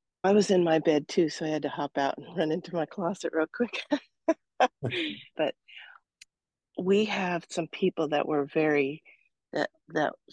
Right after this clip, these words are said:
served for twenty years. So they're really upset. And they, I guess because of all their connections, they know a lot more details.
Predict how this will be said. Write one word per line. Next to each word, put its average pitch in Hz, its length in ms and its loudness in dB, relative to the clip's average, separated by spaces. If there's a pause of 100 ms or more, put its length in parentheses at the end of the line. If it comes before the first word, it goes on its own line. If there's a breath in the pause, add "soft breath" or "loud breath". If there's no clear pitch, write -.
(180)
served 165 460 4 (140)
for 143 480 0 (680)
twenty 160 380 0
years. 135 560 -2 (280)
So 143 600 0 (680)
they're 165 320 4
really 147 420 2
upset. - 580 -6 (920)
And 139 440 -4 (1700)
they, 156 520 4 (1040)
I 156 120 2
guess 147 320 0
because 160 300 -4
of 151 80 -2
all 139 180 0
their 151 240 -2
connections, 131 720 -8
they 139 220 0
know 135 260 -2
a 127 100 -2
lot 123 380 -4
more 139 300 -2
details. - 840 -8